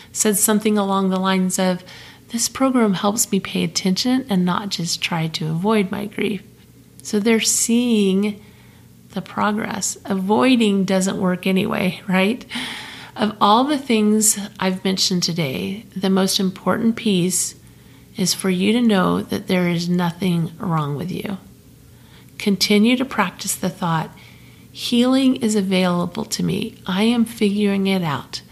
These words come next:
I continue to attract into my life the people and the resources to help me to heal."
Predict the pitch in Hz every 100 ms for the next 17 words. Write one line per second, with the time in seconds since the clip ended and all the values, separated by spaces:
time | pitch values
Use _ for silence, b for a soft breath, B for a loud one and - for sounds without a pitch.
0 | B B B B 190 214 254 254 269 240
1 | - 220 208 208 196 - - - - -
2 | 190 208 - - - 214 226 262 254 233
3 | - 190 190 - B B B B B -
4 | 180 - 190 190 247 254 302 330 B B
5 | B 190 180 180 180 208 208 - 180 160
6 | - 151 160 - - - 180 160 160 196
7 | 220 175 143 156 - - 156 - 196 196
8 | -